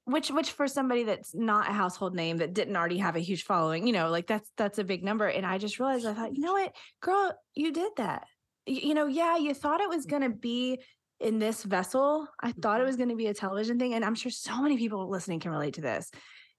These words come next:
Speaker 1: Um, but you really can reach a similar destination and fulfill a dream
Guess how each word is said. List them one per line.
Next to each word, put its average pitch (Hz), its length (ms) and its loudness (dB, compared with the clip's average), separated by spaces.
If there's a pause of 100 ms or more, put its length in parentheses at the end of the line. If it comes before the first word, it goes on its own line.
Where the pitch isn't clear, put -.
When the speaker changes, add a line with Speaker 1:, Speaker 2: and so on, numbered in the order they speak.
(120)
Speaker 1:
Um, 180 420 0 (380)
but 285 220 -2
you 269 320 0
really 381 280 2
can 240 720 0 (640)
reach 277 560 0 (1160)
a 214 80 2
similar 254 480 2
destination 196 1160 -2 (720)
and 196 340 0
fulfill 226 460 0
a 202 100 2
dream 185 640 -2